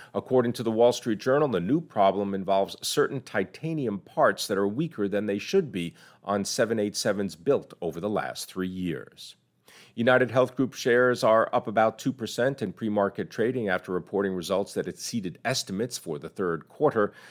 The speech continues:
United Health is also raising its full-year guidance.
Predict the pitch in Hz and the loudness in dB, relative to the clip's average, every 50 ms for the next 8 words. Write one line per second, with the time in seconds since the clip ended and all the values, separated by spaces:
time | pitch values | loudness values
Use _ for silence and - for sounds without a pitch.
0 | - - _ 101 101 101 98 92 90 87 92 101 92 90 85 - 98 92 92 95 | -20 -20 _ -4 0 2 2 2 2 0 2 2 2 2 2 -2 -4 -2 -2 -2
1 | 95 95 82 - 98 90 87 - - 95 87 87 117 117 117 87 76 78 71 76 | -2 -4 -4 -2 -2 -2 0 -2 -2 -4 -2 0 2 2 2 0 -4 -8 -10 -10
2 | 85 - - - - 78 73 67 64 73 87 82 - 107 92 82 76 71 - - | -10 -12 -12 -12 -10 -10 -10 -10 -10 -10 -10 -8 -2 0 0 0 0 -2 -6 -14
3 | _ - - - - | _ -16 -16 -16 -16